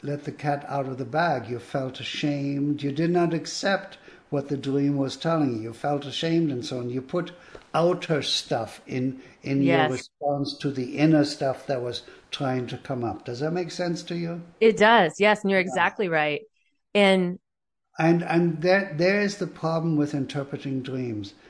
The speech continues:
Speaker 2: Mm-hmm.
Speaker 1: I, I think most people cannot interpret their dreams.
Speaker 2: Yeah.
Speaker 1: It's not that they're not smart enough, it's just they don't get it.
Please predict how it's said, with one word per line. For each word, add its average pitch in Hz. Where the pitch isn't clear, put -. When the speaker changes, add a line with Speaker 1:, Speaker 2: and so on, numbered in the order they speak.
Speaker 2:
Mm-hmm. 175
Speaker 1:
I, 180
I 170
think 170
most 156
people 131
cannot 135
interpret 113
their 107
dreams. 101
Speaker 2:
Yeah. 156
Speaker 1:
It's -
not 185
that 180
they're 160
not 147
smart 151
enough, 123
it's 131
just 170
they 160
don't 175
get 170
it. 101